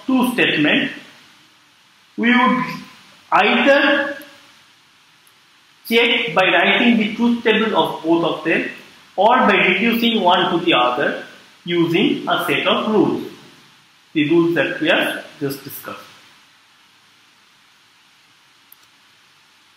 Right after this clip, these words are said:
There are two important symbols, which are the quantifiers, for all and there exist.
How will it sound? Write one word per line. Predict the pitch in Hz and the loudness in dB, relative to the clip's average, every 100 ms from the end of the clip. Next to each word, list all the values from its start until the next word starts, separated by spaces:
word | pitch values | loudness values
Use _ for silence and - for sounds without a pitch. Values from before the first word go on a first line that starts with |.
| _ _ _ _ _ _ _ _ _ _ 208 | _ _ _ _ _ _ _ _ _ _ -10
There | 196 233 - | -2 2 2
are | 269 269 | 2 2
two | 320 330 | 6 6
important | 339 214 - 226 226 214 | 6 4 4 2 4 2
symbols, | - 170 151 175 285 - - - - | 2 0 2 2 2 0 -6 -12 -10
which | 160 | -6
are | 170 | -4
the | 165 | -4
quantifiers, | 175 170 165 180 143 139 - - - | 0 2 2 0 2 2 2 0 2
for | 180 175 | 4 4
all | 175 185 - | 4 4 2
and | - 139 | -2 -2
there | - | -4
exist. | - - 165 - - | -6 -8 -2 0 -2